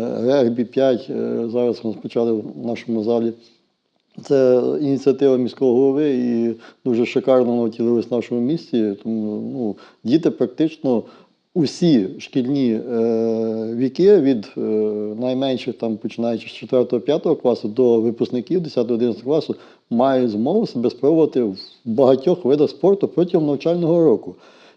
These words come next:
І це є дуже потужний такий засіб відволікання від гаджетів, відволікання від, е, негативних соціальних явищ і саме, е,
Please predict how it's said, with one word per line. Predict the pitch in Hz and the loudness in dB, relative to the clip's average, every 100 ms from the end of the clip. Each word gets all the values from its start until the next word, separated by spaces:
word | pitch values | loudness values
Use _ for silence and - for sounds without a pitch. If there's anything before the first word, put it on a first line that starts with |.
| 127 | -10
І | |
це | 113 151 | 2 4
є | 147 135 | 6 4
дуже | 135 165 135 127 117 | 4 2 6 6 4
потужний | 110 131 - 135 123 | 2 -2 2 0 2
такий | 123 120 131 123 | -2 -2 0 2
засіб | 110 160 190 143 | 2 0 0 0
відволікання | 117 117 131 123 120 110 139 139 147 131 120 | 0 0 0 -2 -4 -2 0 2 2 4 4
від | 120 | 2
гаджетів, | 120 165 151 156 - 165 - - _ 127 | 2 2 2 -2 0 -2 -2 -14 _ -4
відволікання | 120 127 135 131 143 139 127 | -2 0 0 2 4 4 4
від, | 123 117 | 2 2
е, | 123 120 120 117 | 2 4 4 2
негативних | 127 123 127 135 123 110 | 2 0 2 2 2 -2
соціальних | - 113 - 135 170 - | -4 -8 0 2 2 -2
явищ | 175 175 160 - - | 0 0 0 -4 -4
і | 139 | -2
саме, | 107 143 147 | 0 0 2
е, | 147 | 0